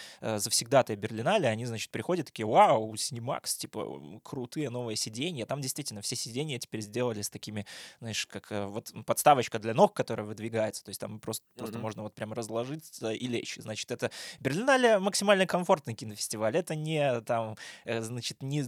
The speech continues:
Speaker 1: снобы-деды, которые приезжают в какой-нибудь суперстарый намоленный кинотеатр и сидят, корчатся на театральных сиденьях, э, чтобы посмотреть
Speaker 2: Да, какой
Speaker 1: свой какой-то
Speaker 2: интересный фильм! О,
Speaker 1: тайваньский
Speaker 2: да!
Speaker 1: артхаус. Но на самом деле вот Берлинале
Speaker 2: <laughs>
Speaker 1: Паласт, вот самый главный, э,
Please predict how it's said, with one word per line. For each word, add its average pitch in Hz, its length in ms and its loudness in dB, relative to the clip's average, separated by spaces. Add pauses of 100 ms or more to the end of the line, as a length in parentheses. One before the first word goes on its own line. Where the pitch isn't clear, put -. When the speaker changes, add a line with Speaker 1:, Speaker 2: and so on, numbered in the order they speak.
Speaker 1:
снобы-деды, 139 880 2
которые 120 360 0
приезжают 120 520 2
в 110 40 -20
какой-нибудь 113 400 -8
суперстарый 120 680 0
намоленный 117 520 0
кинотеатр 117 540 0
и 107 40 -8
сидят, 113 320 -2
корчатся - 460 -6
на 104 480 -4
театральных 117 560 2
сиденьях, 113 560 -6
э, 101 220 -6
чтобы 104 280 -8
посмотреть 110 500 2
Speaker 2:
Да, - 240 6
какой 208 100 6
Speaker 1:
свой 143 240 10
какой-то - 420 10
Speaker 2:
интересный 262 140 12
фильм! 127 400 10 (120)
О, 254 200 10
Speaker 1:
тайваньский 185 160 12
Speaker 2:
да! - 400 12
Speaker 1:
артхаус. - 240 2 (200)
Но 170 100 12
на 202 80 10
самом 208 260 8
деле 170 160 8
вот 139 120 8
Берлинале 151 480 6
Speaker 2:
<laughs> - 0 -
Speaker 1:
Паласт, 156 540 6
вот 123 220 -2
самый 135 300 4
главный, 113 640 2
э, 117 140 -6